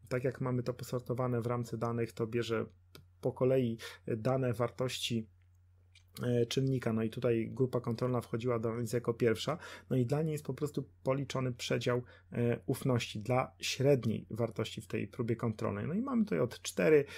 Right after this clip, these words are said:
e, i sześć dziesiątych grama do pięć, e, i czterech dziesiątych grama. No więc to jest dosyć,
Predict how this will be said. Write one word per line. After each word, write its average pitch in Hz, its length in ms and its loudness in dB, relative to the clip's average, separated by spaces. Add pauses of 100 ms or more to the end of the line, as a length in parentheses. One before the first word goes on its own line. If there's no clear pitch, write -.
(280)
e, 123 720 4
i 113 320 0
sześć 151 320 4
dziesiątych 143 400 -2
grama 135 440 2 (300)
do 127 460 8 (120)
pięć, 120 720 2
e, 110 300 4
i 113 460 -2
czterech 110 580 0
dziesiątych 107 460 -4
grama. - 340 -2
No 135 240 -2 (120)
więc - 560 -8 (180)
to 226 140 -6
jest 208 160 -2
dosyć, - 500 -4